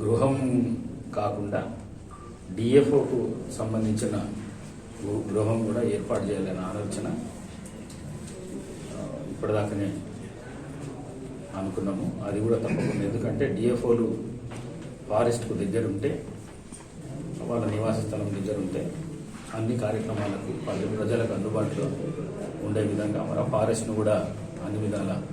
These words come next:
కాపాడే విధంగా ఉంటారని చెప్పేసి అదొకటి ఆలోచన చేసినాం. మరి ఈ అర్బన్ పార్క్ ఏదైతే ఉన్నదో రెండు కోట్లతోని,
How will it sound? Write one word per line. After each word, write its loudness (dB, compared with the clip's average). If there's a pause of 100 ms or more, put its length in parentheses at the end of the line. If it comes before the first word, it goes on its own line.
(880)
కాపాడే 4
విధంగా 2 (300)
ఉంటారని 2
చెప్పేసి -2
అదొకటి -2 (200)
ఆలోచన 0 (100)
చేసినాం. -4 (800)
మరి 0 (120)
ఈ 2
అర్బన్ 4
పార్క్ 4
ఏదైతే 0
ఉన్నదో -2
రెండు -2
కోట్లతోని, -4